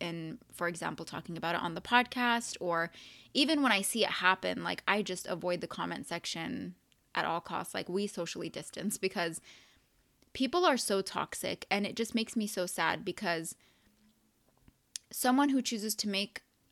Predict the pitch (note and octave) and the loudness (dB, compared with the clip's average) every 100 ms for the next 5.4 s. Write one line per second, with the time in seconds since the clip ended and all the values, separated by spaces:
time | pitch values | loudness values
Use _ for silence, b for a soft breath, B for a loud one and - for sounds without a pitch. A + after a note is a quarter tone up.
0 | - G3+ - G#3 F#3+ F#3+ F3+ E3+ F3 F#3+ | -2 -2 0 0 0 0 0 0 2 0
1 | F3 - - G3 F#3 G#3 F#3+ - - _ | -2 -2 2 2 4 6 6 4 -4 _
2 | _ _ G3+ F#3 F#3 F#3+ F3 F#3 F3+ E3+ | _ _ -4 -2 -2 -4 -4 -4 2 2
3 | - F#3 F#3 F3+ - F3+ F3 - F3 F3 | 4 0 -2 -4 -6 -6 -6 -4 -2 0
4 | F3 B B - - F#3 - B3+ C4 A3 | -2 B B -8 0 2 4 6 6 2
5 | F3+ E3+ E3+ | 0 -2 -4